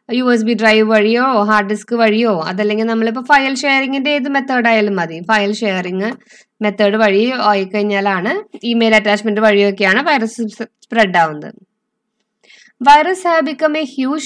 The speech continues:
problem on the internet and have caused damage worth billions. ആദ്യത്തെ ടേം ആണ്. ഇപ്പൊ വൈറസ് എന്താന്ന് മനസ്സിലായല്ലോ അല്ലെ? വൈറസ് ഒരു പ്രോഗ്രാം ആണ്. അത് attached to another program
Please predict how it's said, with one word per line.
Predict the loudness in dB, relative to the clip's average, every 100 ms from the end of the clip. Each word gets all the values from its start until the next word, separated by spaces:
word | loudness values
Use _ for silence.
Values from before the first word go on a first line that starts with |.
| -8 0
problem | 2 2 -2
on | 0 0 0
the | 0 0
internet | 0 0 -2 -2 -2
and | -2
have | -2 -4
caused | -2 -4 -2 -2
damage | 0 0 0 -2 -6 -6
worth | -4 -4 -6 -16 _ _ _ _ -10
billions. | -4 -2 0 -2 -4 -12 -20 _ _ _ _ -20 -20 -14 -2
ആദ്യത്തെ | -2 0 -4
ടേം | 2 2 4 2
ആണ്. | 2 0
ഇപ്പൊ | -2 2
വൈറസ് | 4 4 2 -2
എന്താന്ന് | 2 2 2
മനസ്സിലായല്ലോ | -2 0 0 0 -2
അല്ലെ? | -2
വൈറസ് | 0 0 -2 -4
ഒരു |
പ്രോഗ്രാം | -4 -2 -2 2 0 2
ആണ്. | 0 0
അത് | -2 0
attached | 0 2 2 2 -4
to | -4 -2
another | -2 -2 -2
program | -4 0 0 0